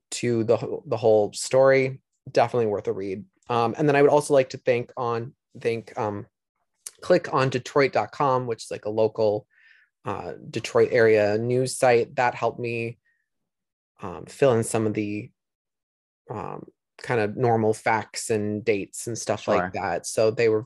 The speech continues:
Speaker 1: that was very helpful as well. So there we go.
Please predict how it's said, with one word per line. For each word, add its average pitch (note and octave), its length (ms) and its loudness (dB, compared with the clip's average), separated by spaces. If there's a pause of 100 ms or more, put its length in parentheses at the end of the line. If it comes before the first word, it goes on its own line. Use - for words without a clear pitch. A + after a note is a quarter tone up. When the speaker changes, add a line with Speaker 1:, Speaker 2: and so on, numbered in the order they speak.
(120)
Speaker 1:
that A2+ 260 -2
was A2 160 -6
very G#2+ 460 -2 (100)
helpful - 500 -8
as - 200 -10
well. - 400 -2
So - 460 -8 (1600)
there F3+ 200 6
we E3+ 100 6
go. D3+ 500 4